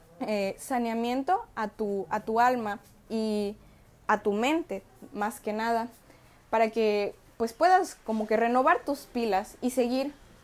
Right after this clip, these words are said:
eh, todos los días, porque esto es un, un proceso continuo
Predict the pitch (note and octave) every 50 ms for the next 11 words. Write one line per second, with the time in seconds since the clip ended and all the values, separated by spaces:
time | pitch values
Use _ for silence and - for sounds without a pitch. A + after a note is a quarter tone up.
0 | - - - G#3 G3+ G3 F#3+ F#3 F#3+ F#3+ - - C4 C4+ B3+ A#3+ G3 G3 F#3+ G3
1 | F#3+ G#3 G#3 G#3 G3 A3 - - - - A#3 A#3+ A#3+ C#4 D4+ - D#4+ D#4+ - C#4
2 | C4+ C#4 - - D4+ D#4+ C4+ B3 B3 - A#3 A#3+ C#4 B3+ - - F#3+ G3 G3 -
3 | A#3 A#3 A#3 G#3 G3 G#3